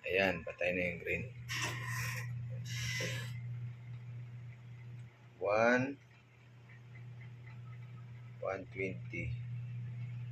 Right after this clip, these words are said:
Ayan, one twenty. Tingnan natin kung umiinit sila.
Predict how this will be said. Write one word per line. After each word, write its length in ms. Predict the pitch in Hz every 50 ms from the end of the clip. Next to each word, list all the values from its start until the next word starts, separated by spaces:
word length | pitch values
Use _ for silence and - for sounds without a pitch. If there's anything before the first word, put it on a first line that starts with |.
| - -
Ayan, 160 | - - - - -
one 160 | - - - - -
twenty. 220 | - - - - - -
Tingnan 300 | - 92 92 95 101 101 98
natin 320 | 95 90 - 101 95 90
kung 200 | - - - - - - - - - - - - - - - - - - - - - - - -
umiinit 360 | - - - 80 - - - -
sila. 260 | - - - - -